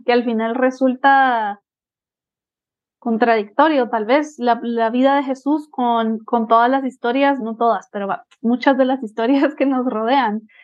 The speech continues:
que, que buscan vendernos, pues, la felicidad en, en un clic, ¿verdad? Por, por de-,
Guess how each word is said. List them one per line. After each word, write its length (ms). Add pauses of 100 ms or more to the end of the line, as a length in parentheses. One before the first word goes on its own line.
(520)
que, 240
que 140
buscan 840 (320)
vendernos, 1000 (600)
pues, 140
la 140
felicidad 1080
en, 240
en 160
un 120
clic, 320
¿verdad? 260 (600)
Por, 200
por 200
de-, 160